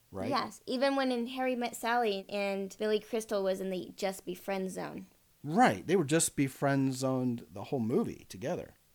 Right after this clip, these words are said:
Speaker 2: It was painful.
Speaker 1: Yeah, it was just hard to watch, wasn't it?
Speaker 2: <laughs> I had a hard time with it, yes.
Speaker 1: Well, in the movies, it looks, at least apparently from When Harry Met Sally, that you can get out of the just be friend zone.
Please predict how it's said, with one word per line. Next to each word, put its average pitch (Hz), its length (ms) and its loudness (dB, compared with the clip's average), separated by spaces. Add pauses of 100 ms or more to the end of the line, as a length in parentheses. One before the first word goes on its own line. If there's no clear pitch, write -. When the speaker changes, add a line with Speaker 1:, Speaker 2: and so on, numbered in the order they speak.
(100)
Speaker 2:
It - 60 -6
was 240 120 -2
painful. 302 800 -6
Speaker 1:
Yeah, 165 280 4
it 113 40 0
was 117 140 -2
just - 180 -4
hard 151 280 6
to 110 60 0
watch, 113 360 0
wasn't 135 260 -2
it? 202 100 -2 (140)
Speaker 2:
<laughs> - 100 -12
I - 160 0
had 233 220 2
a 196 40 0
hard 214 200 0
time 185 180 -4
with 165 120 -8
it, - 100 -8
yes. - 300 -6
Speaker 1:
Well, 156 320 10 (160)
in 190 180 8
the 170 60 10
movies, 156 600 10 (160)
it 135 140 -2
looks, - 600 0 (120)
at 117 140 -6
least 123 280 -2
apparently 127 360 0
from 120 180 -2
When 117 120 0
Harry 123 240 2
Met 117 160 0
Sally, 147 420 6
that 127 400 0
you 139 100 -2
can 120 120 -4
get 110 140 -2
out 143 140 8
of 127 60 4
the 110 60 -4
just 92 240 -6
be 85 80 -14
friend 76 240 -12
zone. 53 220 -16